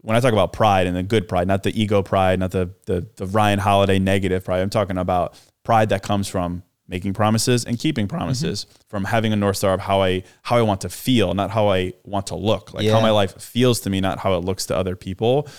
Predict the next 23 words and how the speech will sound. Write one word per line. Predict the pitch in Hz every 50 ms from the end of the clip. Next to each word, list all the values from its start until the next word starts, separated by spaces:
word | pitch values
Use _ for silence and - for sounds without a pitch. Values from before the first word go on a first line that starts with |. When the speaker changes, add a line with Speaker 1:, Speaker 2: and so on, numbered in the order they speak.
| - - - - _ _ _ _ _ _ _ -
Speaker 1:
And | 101 101 98 95 95 95 95 95 92 90 - _ _
for | - 113
me, | 139 151
that | 113 92 92 -
comes | 110 95 95 -
from | - 104 95
a | 90
sense | - 110 110 98 -
of | 85 -
pride. | - 104 95 90 80
It | 85 -
comes | - 95 90 87
from, | - - 95 90 90 90 87 87 - _ _ _ _
if | - 101 -
I | 87 90
see | - 131 127
something | 117 113 110
that | 110 101
needs | 101 101 95 -
to | 98
be | 92
done, | 90 98 95 85
I, | 90 90 82